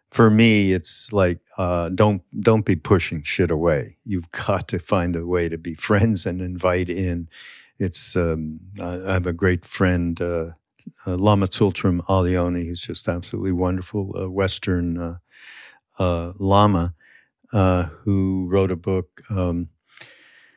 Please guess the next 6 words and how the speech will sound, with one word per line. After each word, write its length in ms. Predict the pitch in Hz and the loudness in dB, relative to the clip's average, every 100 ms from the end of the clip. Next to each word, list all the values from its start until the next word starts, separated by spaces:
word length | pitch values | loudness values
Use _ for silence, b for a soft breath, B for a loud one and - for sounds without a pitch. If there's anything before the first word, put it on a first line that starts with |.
| b b b _ _ _ 165 - | b b b _ _ _ -10 0
it, 160 | 110 110 | 0 2
all 220 | 110 107 | 4 4
about, 300 | 92 90 92 - 107 | 4 2 2 -4 0
um, 420 | 101 98 95 80 - _ - - | 2 2 0 -6 -16 _ -8 2
befriending 640 | 110 - 92 90 104 107 | 2 4 2 2 0 2
demons, 640 | 127 151 127 78 - - | 2 2 0 -8 -14 -18